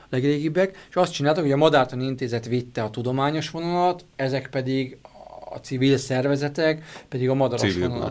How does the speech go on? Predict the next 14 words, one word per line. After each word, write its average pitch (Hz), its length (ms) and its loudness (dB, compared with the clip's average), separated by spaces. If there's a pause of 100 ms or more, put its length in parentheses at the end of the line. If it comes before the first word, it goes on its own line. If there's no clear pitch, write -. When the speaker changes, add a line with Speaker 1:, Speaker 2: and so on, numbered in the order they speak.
Speaker 2:
vonal, - 80 -6
aha. 104 180 0
Speaker 1:
És - 100 -6
akkor, 147 120 0
Speaker 2:
Mhm. 165 80 6
Speaker 1:
amikor 196 220 2
megalakult 156 520 2
hetvennégyben 131 600 0
a 110 40 -2
Madártan 147 400 0
Egyesület, 175 380 -2
és, 131 180 -6 (320)
és 131 80 -10
gyakorlatilag 135 600 2